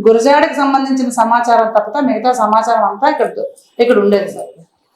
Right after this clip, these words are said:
అది అప్పుడు పరిస్థితి. ఆ తర్వాత ఆ, దీన్ని ఎలా కొనసాగిస్తున్నారో ఆ డిపిఆర్ఓ గారి కంట్రోల్లో దీన్ని కొనసాగించారు సార్. మేము పక్క ఇంట్లోనే ఉండేవాళ్ళం. ఇది అప్పారావు గారు ఇల్లు స్మారక భవనంగా ఇచ్చిన,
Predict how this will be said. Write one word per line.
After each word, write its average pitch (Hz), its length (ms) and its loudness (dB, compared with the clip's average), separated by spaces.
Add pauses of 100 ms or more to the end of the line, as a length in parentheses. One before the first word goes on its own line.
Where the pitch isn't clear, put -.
(160)
అది 208 360 0
అప్పుడు 220 220 0
పరిస్థితి. 208 500 -2 (120)
ఆ 226 80 2
తర్వాత 226 420 2
ఆ, 233 480 2
దీన్ని 233 200 -4
ఎలా 240 120 2
కొనసాగిస్తున్నారో 254 840 0
ఆ 220 200 2
డిపిఆర్ఓ 240 540 -2
గారి 233 200 2
కంట్రోల్లో 226 500 0 (320)
దీన్ని 240 220 2
కొనసాగించారు 220 720 -2
సార్. - 280 -12
మేము 262 380 2
పక్క 240 200 0
ఇంట్లోనే 254 460 2
ఉండేవాళ్ళం. 208 500 0 (340)
ఇది 208 80 0
అప్పారావు 240 520 2
గారు 214 580 2 (140)
ఇల్లు 240 420 0
స్మారక 220 360 0
భవనంగా 233 360 2
ఇచ్చిన, 220 320 2